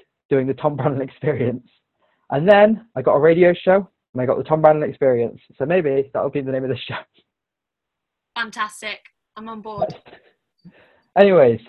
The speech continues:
Speaker 1: enough of me. Time to talk about our superstar guest. You were most recently in The Wedding Singer.
Speaker 2: Yes,
Speaker 1: How'd that come
Speaker 2: I
Speaker 1: about?
Speaker 2: was. So, um,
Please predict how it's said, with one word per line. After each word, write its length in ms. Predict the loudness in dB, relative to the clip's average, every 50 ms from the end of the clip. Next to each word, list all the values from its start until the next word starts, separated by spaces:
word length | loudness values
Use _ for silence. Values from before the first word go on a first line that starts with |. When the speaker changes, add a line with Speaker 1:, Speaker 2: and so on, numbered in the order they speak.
| _ _ _ _ -2
Speaker 1:
enough 240 | 2 4 4 4 2
of 100 | -2 -2
me. 340 | -2 -2 0 -2 -2 -4 _ _ _ _ _ _ _ _ _ _ _ -2
Time 160 | 0 0 0 0
to 60 | 0
talk 160 | -2 -2 0
about 200 | 2 2 2 4
our 180 | 2 0 0 -2 -4 -6
superstar 460 | -4 -4 -6 -8 -4 -4 -4 -2 0
guest. 260 | -2 -2 -2 -4 _ _ _ _ _ _ _ _ _ _ _ -16
You 500 | -10 -6 -2 0 2 2 2 2 0 -2 -6
were 180 | -4 -2 -2
most 560 | -2 -2 -4 -2 0 0 0 -2 -4 _ _ _ _ _
recently 580 | -10 -8 -8 -8 -8 -10 -10 -8 -6 -6 -6 -4
in 280 | -4 -4 -4 -4 -6 -10 _ _ _ _ _ _ -4
The 60 | -2
Wedding 280 | -2 -2 -2 -4 -8 -12
Singer. 260 | -16 -16 -16 -16 -18 _ _ _ _ _ _ _ _ _ _
Speaker 2:
Yes, 300 | -8 -8 -8 -8 -8 -12
Speaker 1:
How'd 160 | -10 -8 -8
that 120 | -8 -8 -6
come 100 | -6 -6
Speaker 2:
I 60 | -4
Speaker 1:
about? 220 | -2 -2 -2 -2 -4
Speaker 2:
was. 460 | -8 -12 -12 -12 -12 -12 -16 -20 -20 _ _ _ _ _ _ _ _ _ _ _ _ -20 -20 -20 -20 -20 -20 -20
So, 260 | _ -20 -16 -8 -6 -4 -4 -4 -4 -8 -8 -4
um, 600 | -4 -2 0 0 0 -2 -2 -8 -14 -16 -16 -16